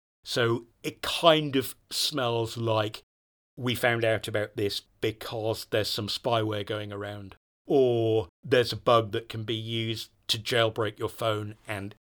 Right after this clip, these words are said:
remove all the strictures that let the crooks in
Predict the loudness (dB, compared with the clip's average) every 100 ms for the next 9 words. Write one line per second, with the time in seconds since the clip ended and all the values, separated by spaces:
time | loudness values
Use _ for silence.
0 | -4 -2 -2 -4 -4 2 4 4 -2 -4
1 | -4 -8 -10 -10 -10 -6 -6 -6 _ -6
2 | -6 -6 -10 -10 -8 -12 -8 -8 -6 -8